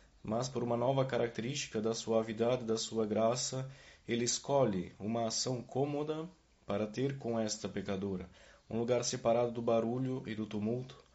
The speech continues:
onde ele sabe que ela deve ir. Um tempo adequado ao seu desígnio, quando ela vem tirar água,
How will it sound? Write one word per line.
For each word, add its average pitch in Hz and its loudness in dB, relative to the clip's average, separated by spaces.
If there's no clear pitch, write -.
onde 127 0
ele 131 2
sabe 120 4
que 110 -2
ela 113 4
deve 98 0
ir. 85 -10
Um 110 -2
tempo 117 0
adequado 113 2
ao 113 -2
seu 139 0
desígnio, 135 -4
quando 131 2
ela 127 6
vem 131 0
tirar 120 4
água, 95 0